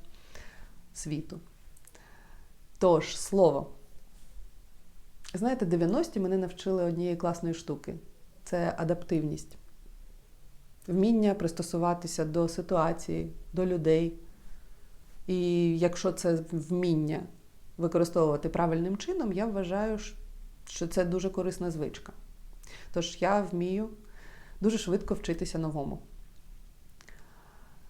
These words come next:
Я працюю з тілом, з пластикою тіла.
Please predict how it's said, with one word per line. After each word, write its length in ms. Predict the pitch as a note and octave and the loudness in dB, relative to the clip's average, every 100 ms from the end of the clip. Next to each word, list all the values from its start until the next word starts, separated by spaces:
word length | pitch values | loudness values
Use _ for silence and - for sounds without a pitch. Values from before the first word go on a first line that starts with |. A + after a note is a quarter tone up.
| - - - - - - - | -12 -10 -10 -10 -12 -14 -8
Я 180 | F3+ G#3+ | 6 8
працюю 480 | A3+ G3 - G3+ F#3+ | 8 6 4 4 4
з 120 | - | 0
тілом, 600 | - E3 D3+ E3 F3+ F3+ | 0 2 4 4 2 -2
з 100 | F3 | -4
пластикою 680 | - F3+ D#3+ - E3 E3+ E3 | 2 4 4 2 -2 2 0
тіла. 420 | E3 F3+ F3 F#3+ | 0 -6 -4 -4